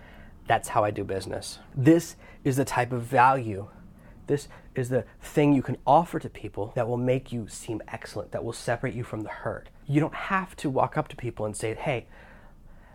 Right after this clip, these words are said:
let me slap down my black Amex and pay for everyone's dinner."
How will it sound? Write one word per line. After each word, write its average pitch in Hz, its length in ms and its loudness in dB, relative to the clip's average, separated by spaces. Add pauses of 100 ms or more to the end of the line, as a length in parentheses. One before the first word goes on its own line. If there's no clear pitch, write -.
let 143 120 2
me 135 80 6
slap 139 320 4
down 139 180 4
my 123 140 2
black 113 260 2
Amex 113 320 -4
and 101 80 -8
pay - 160 -6
for - 160 -2
everyone's 98 280 -4
dinner." 98 300 -6